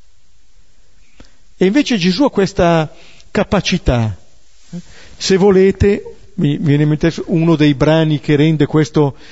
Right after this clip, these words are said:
in maniera molto visibile, è quando, eh, Gesù, per, per esempio il capitolo quinto di Marco,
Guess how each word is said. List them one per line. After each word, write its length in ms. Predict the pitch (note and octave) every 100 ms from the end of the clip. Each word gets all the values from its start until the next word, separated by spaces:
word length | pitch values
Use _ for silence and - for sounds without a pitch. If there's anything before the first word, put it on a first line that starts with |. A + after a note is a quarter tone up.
| - -
in 160 | D#3
maniera 340 | D#3 D3+ E3+ D#3+
molto 280 | D#3 D3+ E3
visibile, 720 | D#3+ B2+ D#3 D3 D#3+ E3+ D#3+ - - - -
è 100 | C3+
quando, 920 | D#3+ D#3 D#3 D3 D3 C#3 C3 - -
eh, 260 | D3+ C3 A#2
Gesù, 580 | D#3 B2+ C3+ D#3+ F#3 - - - - - -
per, 480 | C#3+ D3+ D3+ -
per 180 | F#3+ D3
esempio 280 | A2+ C#3+ C#3+
il 40 |
capitolo 380 | D3 - D3+ C#3+
quinto 260 | - D3+ D3
di 120 | E3
Marco, 520 | D3 C#3 C3+ - E3